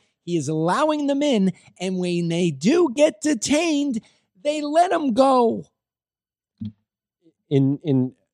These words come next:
Speaker 2: if you go to the D M L News app, for anyone who had read that story,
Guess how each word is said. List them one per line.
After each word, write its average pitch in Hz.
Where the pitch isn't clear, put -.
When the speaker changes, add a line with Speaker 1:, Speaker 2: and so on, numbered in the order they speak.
Speaker 2:
if 113
you 117
go 143
to 135
the 110
D 113
M 107
L 101
News 98
app, 95
for 98
anyone 101
who 98
had 92
read 95
that 90
story, 87